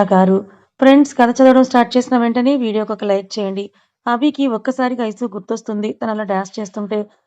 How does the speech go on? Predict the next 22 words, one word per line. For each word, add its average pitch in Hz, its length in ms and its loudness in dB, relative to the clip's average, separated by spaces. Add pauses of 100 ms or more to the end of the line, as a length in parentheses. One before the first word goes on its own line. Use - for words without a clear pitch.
(180)
తన 233 140 -2
కళ్ళను 208 320 -4
అటు 214 180 -6
ఇటు 202 140 -8
తిప్పుతూ 196 380 -8
ఉన్నప్పుడు 196 360 -6
తన 196 180 -8
ఫేస్లో 190 460 -8
ఉన్న 196 160 -6 (500)
ఎక్స్‌ప్రెషన్స్ 269 560 2
అన్నీ 208 220 0
గుర్తొస్తూ 208 460 -2
ఉంటే, 202 240 0 (420)
తనను 226 220 0
తలుచుకోగానే 208 560 -2
తన 202 140 -6
మదిలో 196 320 -4
కలిగే 208 280 -4
కలవరపాటుని 202 680 -4
ఆస్వాదిస్తూ 190 640 -4
ఉంటాడు 190 460 -2
అభి. 185 260 -4